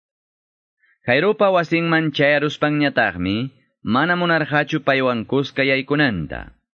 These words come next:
Yaykuspaqa yaykuchirqa, Pedrotawan Juanllatam,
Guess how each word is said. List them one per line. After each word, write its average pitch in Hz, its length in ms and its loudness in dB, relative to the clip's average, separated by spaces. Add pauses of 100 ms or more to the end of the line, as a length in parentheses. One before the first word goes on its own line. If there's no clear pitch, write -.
(340)
Yaykuspaqa 117 800 0
yaykuchirqa, 147 880 -2 (240)
Pedrotawan 120 720 0
Juanllatam, 92 800 -2